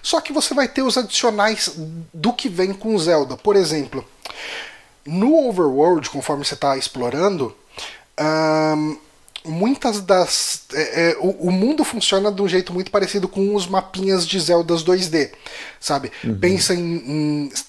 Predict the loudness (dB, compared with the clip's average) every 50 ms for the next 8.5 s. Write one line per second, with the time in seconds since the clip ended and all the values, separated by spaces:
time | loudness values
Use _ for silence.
0 | _ _ 4 6 6 8 8 8 6 4 4 2 2 0 0 0 -4 -6 -10 -4
1 | -2 0 2 2 2 2 2 4 4 4 4 2 2 0 0 -2 -6 -10 -12 -16
2 | -16 -18 -18 -18 -16 -14 -12 -2 2 4 4 4 4 4 2 2 4 4 6 6
3 | 6 4 4 2 0 0 0 -2 -4 0 0 0 0 0 0 -2 -2 -2 0 2
4 | 4 4 6 6 6 4 4 2 -2 -12 -18 -20 -10 0 2 4 4 6 4 2
5 | 2 2 2 2 2 0 -2 0 0 2 2 2 2 2 0 0 0 0 0 0
6 | -2 -2 -4 -4 -2 -2 -2 0 0 0 0 -2 -2 0 0 0 2 0 0 0
7 | 0 0 2 2 2 2 0 0 0 2 4 4 4 4 4 2 0 -2 -2 -2
8 | -2 0 0 0 -2 -2 -4 -6 -6 -6